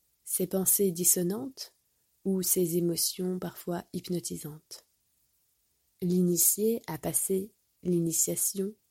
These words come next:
et est devenu maître de lui-même. Il a atteint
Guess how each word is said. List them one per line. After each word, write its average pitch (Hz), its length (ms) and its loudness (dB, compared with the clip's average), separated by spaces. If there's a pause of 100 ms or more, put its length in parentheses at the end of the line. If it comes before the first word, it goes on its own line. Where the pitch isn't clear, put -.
(340)
et 180 200 -4
est 175 340 -4
devenu 165 680 -4 (240)
maître 175 560 -2
de 170 120 0
lui-même. 156 640 -2 (1040)
Il 180 200 2
a 170 240 -2 (1000)
atteint 180 460 -4